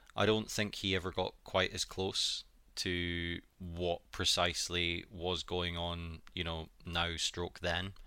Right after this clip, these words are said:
as he did with Ground Zeroes. Um, obviously with The Phantom Pain, it's kind of like a Rus-, the Russian invasion of Afghanistan, which is intended to parallel the American one. I, I think there's a real sense that he's,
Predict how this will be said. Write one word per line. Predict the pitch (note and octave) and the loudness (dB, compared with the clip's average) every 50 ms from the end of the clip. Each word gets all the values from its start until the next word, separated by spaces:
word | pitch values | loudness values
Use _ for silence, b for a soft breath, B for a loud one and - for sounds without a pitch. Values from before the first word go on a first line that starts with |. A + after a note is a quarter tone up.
| b b b b b b b b b _ | b b b b b b b b b _
as | - F2+ - | -4 -2 -2
he | - G2 | -2 -4
did | E2+ - F#2 F2 - | -2 0 -2 -2 0
with | F#2 F2 - | -4 -6 -4
Ground | - F2+ F2+ F2 F2 F2 | -2 0 0 0 0 0
Zeroes. | - F#2+ F#2+ F#2+ G2 G2 G2 F#2+ - - - - | 0 2 2 2 2 0 0 0 -2 -4 -4 -4
Um, | - F2+ F2 F2 F2 F2 F2 F2 F2 - - - _ - - - | -2 0 0 0 -2 -4 -4 -6 -8 -10 -14 -20 _ -20 -10 -2
obviously | - G2 E2+ E2 - - F#2 | -2 0 0 0 0 0 -2
with | F2 F2 - | -2 -4 -6
The | - | -6
Phantom | - - F2+ F2 E2 F2 E2+ | -6 -6 -4 -4 -6 -8 -10
Pain, | - - G2+ G2+ G2 F#2+ F2+ F2+ | 0 4 4 4 6 4 2 0
it's | F2+ - - | -2 -4 -4
kind | - - F2+ F2 | -4 -2 -2 -2
of | E2+ D#2 | -2 0
like | D#2+ E2+ E2+ - - - - | 2 0 0 0 -2 -10 -4
a | - F2 | -2 -2
Rus-, | E2+ E2+ F2+ F2+ - - - - - | 0 2 2 2 2 0 -4 -6 -12
the | F#2+ E2 F#2 F2 F2 E2+ | -4 -2 0 0 0 0
Russian | D#2+ F#2 F#2 - - F#2 | 0 0 0 0 0 -2
invasion | F2 F2 E2+ F2 F2+ E2+ D#2+ F2 | -4 -4 0 0 0 0 0 -4
of | E2 E2 | -4 -4
Afghanistan, | E2+ E2+ - - - F2 F2 F2 E2+ - - - E2 E2+ F2 E2+ E2+ E2+ E2+ - - | -4 -6 -6 -6 -4 -4 -4 -4 -6 -4 -4 -2 -2 -2 -4 -4 -6 -8 -10 -10 -8
which | - - - - - - - - - | -8 -8 -6 -6 -6 -6 -6 -6 -6
is | - E2+ | -6 -4
intended | F2+ E2 - - F#2+ F2 D#2+ E2 D#2 | -4 -6 -2 -2 -2 -2 -2 -6 -10
to | - - - | -12 -14 -6
parallel | - - F#2 F2 F2 F2 E2+ E2+ | 0 2 2 4 4 2 0 0
the | E2+ F2 | 0 -2
American | E2 F2+ F#2 F#2+ G2 - - G2 | -2 2 4 4 2 2 0 -2
one. | F2 F2 E2+ B B B B B B B B - - | -2 -2 -2 B B B B B B B B -14 -2
I, | - - D3 C#3+ - | 0 0 0 2 4
I | - D3 C#3+ | 6 4 4
think | - - - E3 D#3 - - | 4 2 -2 -2 -2 -2 2
there's | A#2+ B2+ G2+ G#2 | 2 2 4 4
a | A#2 | 2
real | G#2 G#2+ A2 G#2+ G2+ | 4 6 6 6 6
sense | - - A2 G2+ G2 F#2+ F#2 - - - | 6 6 8 8 6 4 2 0 -2 0
that | - F#2+ F#2+ - | 0 -2 -2 -2
he's, | - - - F#2+ F2+ F2+ F2 E2 - - - - | -4 -4 -2 0 0 0 0 0 0 0 0 -2